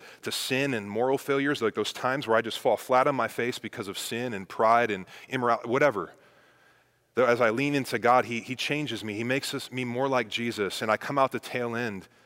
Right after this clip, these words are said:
better and, and different. Even as me as a, as a leader, as I continue to grow in, in leadership, like, as at times, like, you,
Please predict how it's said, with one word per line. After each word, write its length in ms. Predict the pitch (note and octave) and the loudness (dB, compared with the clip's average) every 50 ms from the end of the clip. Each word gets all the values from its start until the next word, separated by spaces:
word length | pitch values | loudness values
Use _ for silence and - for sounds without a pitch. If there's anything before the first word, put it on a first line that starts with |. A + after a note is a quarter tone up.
| _ _ _ _ _ | _ _ _ _ _
better 480 | F#2+ F2+ C3+ C3 C3 B2+ A#2 G2+ F#2 | -4 0 2 4 4 4 2 2 0
and, 280 | F2+ F2 G#2+ G#2 G2 F2+ - | -4 -6 -8 -10 -12 -12 -10
and 160 | A#2+ A2+ G2+ | -10 -8 -2
different. 340 | A2+ C3+ - - B2 G#2+ A#2 | -2 -2 -2 0 -4 -2 -2
Even 200 | D3+ D3 D#3 C#3+ | 0 0 0 0
as 160 | B2+ A2 - | 0 -2 -2
me 140 | C3+ D3 D3+ | -2 0 0
as 120 | C3+ A2+ | 2 2
a, 140 | B2 A#2+ - | 2 0 0
as 120 | A#2+ A#2 A#2 | 0 -2 -2
a 60 | A#2+ | -2
leader, 300 | A2+ A#2+ C#3+ D#3+ C#3 B2+ | 0 0 0 2 2 2
as 100 | A2+ G#2+ | 2 2
I 100 | A#2 A2+ | 2 0
continue 400 | - A#2+ A2 - D3+ D#3 D3+ C#3+ | 0 -2 -8 -6 -4 -2 0 0
to 60 | C3 | -2
grow 420 | A2 F#2 G2 A#2 C3 C#3+ D#3 D3 B2 | -2 -2 2 2 4 4 4 4 2
in, 140 | A2+ A2 A2 | 0 -2 -4
in 180 | A#2+ A2+ A2 | -6 -4 -2
leadership, 400 | A#2+ D3 D#3+ C#3+ - - A#2+ - | 0 0 0 0 0 -2 0 2
like, 140 | A#2 A2+ - - - - - - - | 2 0 0 -2 -16 -18 -18 -14 -8
as 180 | - B2 A#2+ C3+ | -8 -6 -4 -4
at 100 | C3+ - | -4 -4
times, 320 | - - D3 D#3 E3+ B2 | 0 2 2 2 4 4
like, 160 | C3 A#2 G2+ | 2 2 2
you, 180 | A2+ A#2+ A#2+ | 0 -2 -2